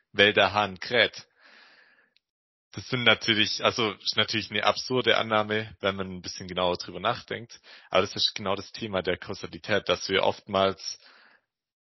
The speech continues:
äh, drüber nachdenken müssen, um herauszufinden, wo wir kausale Zusammenhänge haben. Bei manchen Themen allerdings lässt es sich jetzt nicht direkt erschließen, was jetzt was verursacht. Und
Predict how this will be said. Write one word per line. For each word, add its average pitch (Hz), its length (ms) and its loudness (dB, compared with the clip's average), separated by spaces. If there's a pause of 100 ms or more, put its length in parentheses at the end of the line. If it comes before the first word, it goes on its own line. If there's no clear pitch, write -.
(160)
äh, 95 300 6 (340)
drüber 117 260 0
nachdenken 110 600 0
müssen, 107 300 -12
um 107 300 -6
herauszufinden, 104 1000 -4 (120)
wo 113 260 2
wir 107 180 6
kausale 101 520 0
Zusammenhänge 92 640 -6
haben. 90 360 0 (600)
Bei 98 80 0
manchen 120 340 2
Themen 104 340 -4
allerdings 101 720 -2 (380)
lässt - 240 0
es - 80 -14
sich - 180 -6
jetzt - 220 -6
nicht - 240 -10
direkt 101 300 0
erschließen, 101 580 -6
was 95 220 0
jetzt - 400 -10
was - 320 0
verursacht. 107 840 -6 (840)
Und 101 420 2